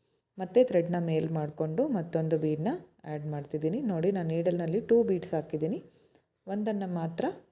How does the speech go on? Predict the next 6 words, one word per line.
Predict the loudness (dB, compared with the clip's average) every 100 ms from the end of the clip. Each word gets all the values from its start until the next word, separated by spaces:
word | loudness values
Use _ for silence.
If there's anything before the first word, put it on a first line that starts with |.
| _
ಥ್ರೆಡ್ | -4 0 2
ಒಳಗಡೆ | 0 2 0
ಹಾಕಿ | 0 -4 -6 -4 -2
ಲಾಕ್‌ನ | -2 -4 -6 -4
ಮಾಡ್ತೀನಿ. | -6 -6 -6 -6 -6 -8 -18 _ _ _ _ _ _ _ _ _ -12
ಇವಾಗ | -4 0